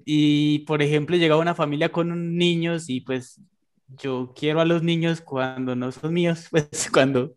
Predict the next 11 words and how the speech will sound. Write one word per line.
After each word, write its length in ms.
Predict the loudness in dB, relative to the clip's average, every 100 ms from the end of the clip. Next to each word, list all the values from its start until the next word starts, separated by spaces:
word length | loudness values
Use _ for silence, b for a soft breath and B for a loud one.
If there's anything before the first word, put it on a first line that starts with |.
| _
simplemente 540 | -6 -2 2 2 2 2
puedo 180 | 4 4
decirle 280 | 4 2 4
a 80 |
otros 320 | 4 2 -6 -2
que 160 | -2 0
les 200 | -4 -2
limpien 400 | -2 -2 -2 -2
el 120 | 2
popo. 400 | 0 0 -6 -8 B B B B B B B 0
Eh, 840 | 6 8 10 10 10 8 6 4